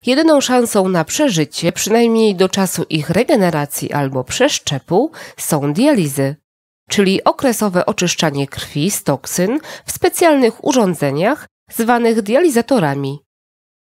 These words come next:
Twórcą pierwszego dializatora był Holender Willem Johann Kolff. Swoją sztuczną nerkę skonstruował w tysiąc dziewięćset czterdziestym trzecim roku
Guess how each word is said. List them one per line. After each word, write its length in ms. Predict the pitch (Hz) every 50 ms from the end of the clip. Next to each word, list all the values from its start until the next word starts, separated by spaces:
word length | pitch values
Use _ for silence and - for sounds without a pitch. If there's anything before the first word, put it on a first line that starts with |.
| _ -
Twórcą 500 | - - 202 185 175 - - 180 170 170
pierwszego 560 | 165 175 165 156 - - - 170 151 - 233
dializatora 680 | 247 302 294 302 294 269 294 285 - 170 151 160 170 190
był 200 | 202 233 254 262
Holender 680 | - - 330 214 165 151 147 143 139 143 143 - 139 - _ - - _ -
Willem 420 | 180 196 185 175 175 196 233 277 285
Johann 400 | 302 370 330 294 294 277 277 -
Kolff. 540 | - 160 147 143 143 139 - - - - _ _ _ _ _ _ _ _ - -
Swoją 400 | - - - 214 196 190 196 190
sztuczną 520 | - - - - - - 359 320 277 220
nerkę 480 | 185 151 147 143 - - 175 175 196 208
skonstruował 800 | - - - 302 294 - - - 269 269 269 254 240 247 240 233
w 80 | -
tysiąc 440 | - 240 - - 220 214 196 180 185
dziewięćset 600 | - 320 370 330 294 285 - - 247 247 - -
czterdziestym 680 | - - - 349 330 277 285 294 285 - - 233 220 208
trzecim 440 | - - 190 160 - 294 311 269
roku 440 | 180 156 151 - - - 254 320 370